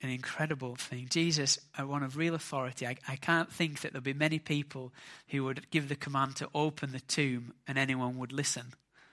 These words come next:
Perhaps only Jesus. What do we find of Jesus in these verses?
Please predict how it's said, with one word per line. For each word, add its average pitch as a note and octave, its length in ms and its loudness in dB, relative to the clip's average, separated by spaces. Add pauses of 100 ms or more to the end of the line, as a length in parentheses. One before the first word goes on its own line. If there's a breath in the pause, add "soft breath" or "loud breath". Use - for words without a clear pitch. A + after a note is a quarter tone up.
(1080 loud breath)
Perhaps - 380 0
only A2+ 260 -6
Jesus. - 760 -10 (2500 soft breath)
What E3+ 200 4
do D#3+ 100 2
we D3 80 4
find C3+ 360 4
of B2 120 -4
Jesus B2+ 500 2
in B2+ 220 -4
these A#2+ 240 0
verses? - 680 -4